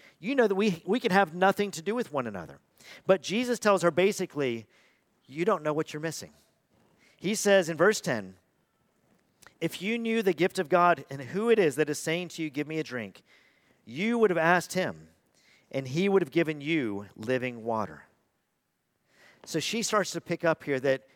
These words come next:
maybe there's more than meets the eye with this Jewish rabbi.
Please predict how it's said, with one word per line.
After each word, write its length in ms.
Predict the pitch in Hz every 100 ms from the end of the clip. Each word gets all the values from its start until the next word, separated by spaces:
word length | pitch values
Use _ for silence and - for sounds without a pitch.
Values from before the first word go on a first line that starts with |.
| -
maybe 220 | 156 190
there's 180 | 185 143
more 300 | 143 156 143
than 140 | 131
meets 220 | 135 131
the 100 | -
eye 420 | 120 110 92 85 85 _ -
with 100 | 110
this 320 | 120 117 - -
Jewish 540 | 117 117 110 - - _ _ -
rabbi. 380 | 110 92 78